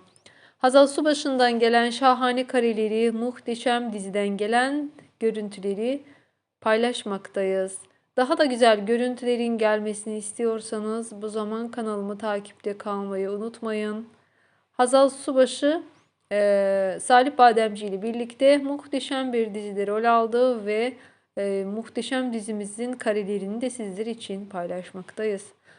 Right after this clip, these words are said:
Oldukça güzel fragmanlar geliyor ve sizler için anında paylaşmaktayız.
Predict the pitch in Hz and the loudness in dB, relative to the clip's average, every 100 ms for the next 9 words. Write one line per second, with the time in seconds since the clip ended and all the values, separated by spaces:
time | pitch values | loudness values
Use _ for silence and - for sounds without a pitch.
0 | _ - 269 330 - 220 214 208 202 220 | _ -2 -2 -2 -4 -4 0 0 0 -2
1 | 220 214 233 233 233 226 226 233 233 233 | -2 -2 -2 0 -2 0 0 2 2 0
2 | 226 233 240 311 294 - 220 - 214 208 | -4 -8 -8 -6 -6 -10 -10 -8 -8 -8
3 | 190 196 202 208 196 196 - 196 - - | -6 -6 -6 -6 -6 -6 -10 -14 -14 -8
4 | 196 190 190 | -6 -6 -8